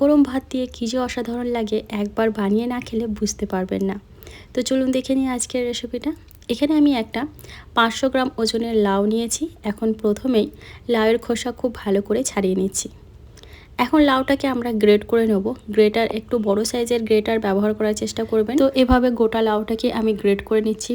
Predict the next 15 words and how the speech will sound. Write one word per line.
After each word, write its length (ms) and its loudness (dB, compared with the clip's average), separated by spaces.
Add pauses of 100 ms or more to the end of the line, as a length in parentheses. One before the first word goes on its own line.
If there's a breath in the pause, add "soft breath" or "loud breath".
(120)
ভালো 240 0
করে। 160 0 (2000 soft breath)
প্রথমে 380 4
আমরা 160 2 (120)
কোপ্তাগুলোকে 640 0 (100)
ভেজে 260 0
নেব, 120 0 (260)
তারপর 320 -2 (140)
কারিটা 400 0
তৈরি 240 0
করব। 160 -2 (220)
তো 60 -4 (100)
কোপ্তা 340 -2
বানানোর 380 -2
জন্যই 300 -2